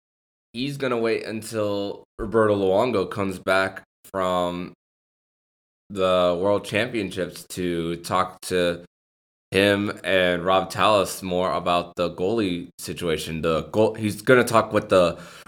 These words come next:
goalie excellence department that the Florida Panthers have created in their organization. So that's one thing to keep an eye out on once the World Championships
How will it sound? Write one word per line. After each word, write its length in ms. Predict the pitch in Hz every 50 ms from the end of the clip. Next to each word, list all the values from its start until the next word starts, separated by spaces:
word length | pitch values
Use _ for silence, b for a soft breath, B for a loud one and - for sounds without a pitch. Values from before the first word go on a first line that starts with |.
| B B _ -
goalie 640 | - - 120 127 127 131 127 127 120 113 117 - - _ -
excellence 680 | 127 143 - - - 110 80 78 78 78 73 - - - -
department 560 | 73 76 85 80 - - - 82 78 - - _
that 180 | - 92 85 - - _
the 440 | - 92 87 85 85 85 85 85 82 - _ _ _ _ _ _ _ _ _ _ _ _ _ _ -
Florida 220 | 107 107 98 92
Panthers 540 | 95 101 98 98 92 - 98 95 92 92 -
have 460 | - 92 90 90 87 87 85 85 87 - _ _ - -
created 460 | - - 101 98 101 104 95 87 80
in 320 | - - 87 90 87 87 82
their 460 | 85 85 82 82 82 82 82 82 82 - _ _ _ _ _ _ _ _ -
organization. 800 | 107 98 85 87 85 80 76 87 92 101 - - - 87 82 82
So 540 | 80 82 87 80 78 78 76 76 76 73 - _ _ _ _ _ _ _ _ _ _ _ _ _
that's 380 | - 104 107 107 - - - -
one 220 | 113 110 107 110
thing 200 | - 113 110 107
to 60 | -
keep 240 | - 117 110 101 104
an 100 | 101 95
eye 200 | 95 95 98 95
out 280 | 90 87 85 - - -
on 440 | 76 87 85 85 85 85 85 82 - _ _ _ - 117 113 B _ _ -
once 380 | 87 92 98 95 92 90 - - -
the 320 | 98 92 90 90 90 87 90
World 300 | 92 92 90 90 87 -
Championships 960 | - 98 90 90 82 85 85 85 82 - 90 85 82 - - - - -